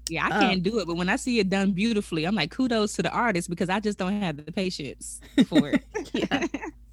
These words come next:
Speaker 2: And then kinda like, uh, segueing into the advice for clients. So I think you said it pretty much right there, is just don't be on the phone while you're getting your makeup done.
Speaker 1: Mm-hmm.
Speaker 2: That is rude. Just don't. Or getting your hair done.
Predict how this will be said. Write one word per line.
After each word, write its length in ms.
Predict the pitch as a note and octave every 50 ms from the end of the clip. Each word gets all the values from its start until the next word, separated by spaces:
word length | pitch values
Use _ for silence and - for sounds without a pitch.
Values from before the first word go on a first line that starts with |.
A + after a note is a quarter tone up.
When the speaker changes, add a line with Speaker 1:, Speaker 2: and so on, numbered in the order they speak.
| - - - F#4+ - - - - - - - - - - -
Speaker 2:
And 180 | - A#3+ B3
then 200 | C4 C4 B3+ B3+
kinda 280 | A#3+ - F4 D#4 E4+ G4
like, 320 | F4 D4+ B3 A#3 G#3+ -
uh, 200 | A#3 G#3 G3+ F#3+ G#3
segueing 480 | - - G#3+ G#3+ G#3 A3+ A3+ G#3+ G3+
into 340 | G3 G3 G3 - - G3+ F#3+
the 120 | F#3 F#3+
advice 400 | F#3 F3+ F3 F3+ E3+ F3 G3 -
for 100 | - F#3+
clients. 560 | F3 - - - F#3+ F3+ E3+ E3 D#3+ D#3+ - -
So 100 | - F#3
I 100 | F#3+ G#3
think 220 | - C4 A#3+ A#3
you 120 | A3 G3+ F#3+
said 280 | - - G#3 F#3+ F3
it 180 | F3 E3+ E3 - - - - - - - - - -
pretty 240 | - A#3+ A3+ A3 G#3
much 360 | F#3+ F#3 F3+ F3 - - - - - -
right 260 | F#3+ F#3+ F#3 F#3 F3 -
there, 240 | F#3+ F#3 F3+ F3
is 120 | F3 F3 -
just 320 | - - A#3 A#3+ A3 -
don't 260 | - G3 G#3+ B3 B3
be 120 | G#3+ A3 G#3
on 140 | F#3+ F#3 F3
the 60 | E3+ F3+
phone 520 | - - F#3+ G3+ G3+ F#3+ F3+ E3+ E3+ F3
while 160 | E3+ E3+ F3
you're 120 | F3+ F#3 F#3
getting 260 | E3+ F#3 F3 F3 E3
your 100 | E3 E3
makeup 360 | E3 F3+ F#3 - - - -
done. 440 | - E3 D#3+ D#3+ D#3+ F#3 F#3 G3+ G#3 - _ _ _ _ _
Speaker 1:
Mm-hmm. 260 | B3 C4+ C#4+ C#4 D4
Speaker 2:
That 180 | C#4+ F#3 G3+ G3+
is 200 | F#3 F3 F3+ F#3+
rude. 420 | G3 F#3 F3+ F3 F3 E3+ F3 G3 - _ _ _ _
Just 300 | - G3+ F#3+ - - - _ _
don't. 400 | - F3+ E3+ E3+ E3 E3 E3 - - - _
Or 180 | - C4 C#4+ C#4
getting 220 | A#3+ C4 A3+ G#3
your 100 | F#3+ G#3
hair 240 | F#3+ F#3+ F#3 F#3 F#3
done. 380 | E3 E3 D#3+ D#3+ D#3+ E3+ G3